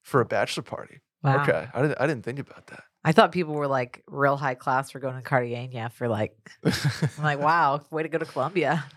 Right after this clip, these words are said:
Speaker 2: Randy's like, "I'm going to Tokyo."
Speaker 1: Where are you doing your bachelorette party, Sally?
Speaker 2: I never had
Speaker 1: I
Speaker 2: one.
Speaker 1: know. We have to have one.
Speaker 2: Uh, I don't know. What, I am going to Scottsdale with,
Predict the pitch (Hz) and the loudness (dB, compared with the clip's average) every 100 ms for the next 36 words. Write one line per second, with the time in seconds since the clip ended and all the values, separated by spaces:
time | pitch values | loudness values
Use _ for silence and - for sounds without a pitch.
0 | - - - - _ 156 165 151 131 - | -20 -20 -20 -20 _ -2 0 0 -2 -4
1 | 143 170 131 156 139 - - - - - | -2 -2 -2 -4 -4 -6 -14 -16 -18 -4
2 | - 143 135 135 117 110 98 - 107 - | 4 6 6 2 0 -2 -4 -4 -6 -6
3 | - - - - - _ 156 175 196 175 | -8 -12 -12 -14 -16 _ 0 2 0 0
4 | 170 151 135 139 208 92 104 127 - 123 | 0 4 4 6 4 4 0 0 0 2
5 | 147 - - - - - - - - _ | 2 2 -4 -20 -20 -18 -18 -18 -20 _
6 | _ _ 196 202 196 196 196 190 190 190 | _ _ 6 6 4 4 6 4 4 4
7 | 185 160 - - 190 202 185 165 180 135 | 2 -2 -14 -8 -2 0 2 2 2 0
8 | - 190 196 185 - - 196 180 196 196 | -2 0 2 0 -4 -4 -4 2 2 2
9 | 196 185 175 160 - 190 175 175 170 170 | 0 -2 2 0 0 0 2 2 0 -4